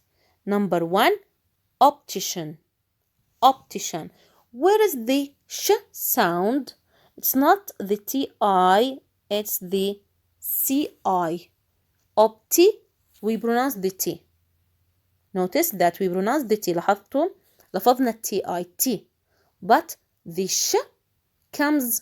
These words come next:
from the C I. جاء صوت ش من ال C I. So we have optician. Optician اللي هو صانع النظارات أو طبيب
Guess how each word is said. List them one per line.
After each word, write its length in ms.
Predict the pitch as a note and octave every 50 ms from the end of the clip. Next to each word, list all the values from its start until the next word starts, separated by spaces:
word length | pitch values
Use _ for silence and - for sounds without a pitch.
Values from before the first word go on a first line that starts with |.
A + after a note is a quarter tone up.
| _ _
from 280 | - - A#3+ A#3+ A#3
the 100 | G3+ G3+
C 320 | G#3 - - - D4 C#4 - -
I. 340 | - G3+ F3+ F3 F3 F#3+ - _ _ _ _ _ _ _ _ _ -
جاء 220 | G#3+ C4+ A3+ -
صوت 260 | G3 - G#3 G3+ G3+
ش 120 | - - F4+ G4 B4+ - _ _ _ -
من 140 | G#3 G#3+
ال 40 | G#3+
C 280 | - - - - - - - -
I. 180 | F3+ D#3 - - - _
So 240 | - - - G3+ G3+
we 180 | G3+ G#3 G#3+ A#3
have 340 | A3+ A#3+ A3 A3+ B3+ B3+ - _ _ _ _ _ _ _ _
optician. 540 | - C#4 C#4 - - - - - - D#3 - - -
Optician 360 | D4+ - - - F4+ - G#4+ A4
اللي 100 | F#4+ C4
هو 40 | A#3
صانع 280 | A3 - B3+ B3 A#3
النظارات 480 | G#3+ G#3+ G#3 F3+ F3 G3 G#3 A3 A3+ -
أو 300 | - G3+ G3+ G#3 G#3+ G#3+ - _ _ _ _ _ _
طبيب 340 | - G3 G3+ A3 A3+ F#3+ -